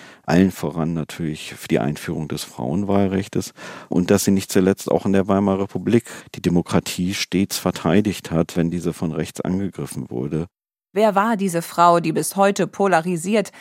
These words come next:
Speaker 2: aber auch inspiriert? Geboren wird sie achtzehnhundertsiebenundfünfzig als Clara Eisner im sächsischen Widerau. Ihre Mutter engagiert sich in der bürgerlichen Frauenbewegung.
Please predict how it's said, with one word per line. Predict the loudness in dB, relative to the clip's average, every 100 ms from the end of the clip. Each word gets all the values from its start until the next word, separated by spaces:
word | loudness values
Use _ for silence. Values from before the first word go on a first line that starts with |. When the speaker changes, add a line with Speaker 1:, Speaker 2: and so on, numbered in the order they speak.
| -12 -2
Speaker 2:
aber | 2 4
auch | 2
inspiriert? | 2 0 0 -4 -2 -2 -4 _ _ _ _ _ _ _ _
Geboren | 0 4 4 4 2 2
wird | 2 2
sie | 0 2
achtzehnhundertsiebenundfünfzig | 2 2 4 6 6 4 4 4 4 2 2 2 0 -2 -2 -2
als | -2 -2
Clara | 2 4 6 4
Eisner | 4 0 2 2 2
im | 2 2
sächsischen | 2 0 0 -2 2 2 2
Widerau. | 2 2 4 2 0 _ _ _ _ -20 -20 -20 -16 -2
Ihre | 4 6
Mutter | 6 4 2
engagiert | 4 4 4 0 0
sich | 0 2
in | 4
der | 4
bürgerlichen | 4 6 4 2 -2
Frauenbewegung. | 0 2 2 0 -2 -2 -2 -4